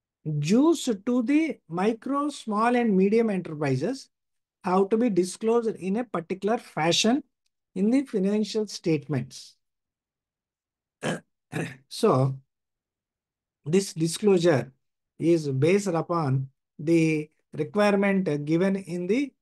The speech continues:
M S M E Act. Okay? So, likewise, you have to give the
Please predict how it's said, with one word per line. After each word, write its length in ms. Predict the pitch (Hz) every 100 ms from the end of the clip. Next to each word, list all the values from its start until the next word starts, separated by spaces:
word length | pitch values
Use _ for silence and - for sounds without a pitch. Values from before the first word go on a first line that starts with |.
| _ _
M 200 | 143 185
S 160 | 233 226
M 140 | 196
E 140 | 170
Act. 420 | 131 - _ - - _ _ _ _ _ _ _ _ _ _ _ _ 160
Okay? 380 | 160 233 285 - _ _ _
So, 200 | - 196
likewise, 720 | 185 175 175 185 160 143 - _ _ _
you 120 | 165
have 240 | 175 185
to 100 | 185
give 280 | 175 170 185
the 360 | 185 151 139